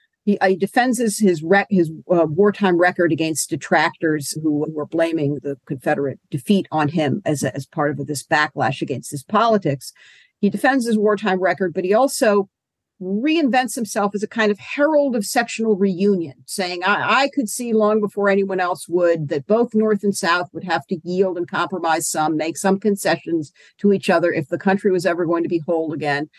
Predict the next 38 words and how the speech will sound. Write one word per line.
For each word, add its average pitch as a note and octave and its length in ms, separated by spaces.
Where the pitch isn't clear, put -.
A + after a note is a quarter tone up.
And, E3 240
and E3 160
he, D#3+ 120
he, D#3 360
he E3 100
sort F#3+ 180
of D3+ 80
staked G#3 320
the G3 80
claim. E3 240
That's G#3+ 340
what G3 120
he F#3+ 120
represented, D3+ 640
was C#3+ 200
reconciliation D#3+ 1080
and C#3+ 300
reunion. F#3 640
And G3+ 200
to B3+ 260
a, B3 120
to B3 220
a A#3 60
su-, G3 200
surprising C4+ 880
degree, G3+ 680
the G#3 220
public, A3 500
certainly A#3+ 320
the G#3 140
Northern G#3+ 380
public, G3 440
but G3+ 140
some A3 260
white G3+ 240
Southerners G3+ 540
too, G#3+ 520
uh, - 200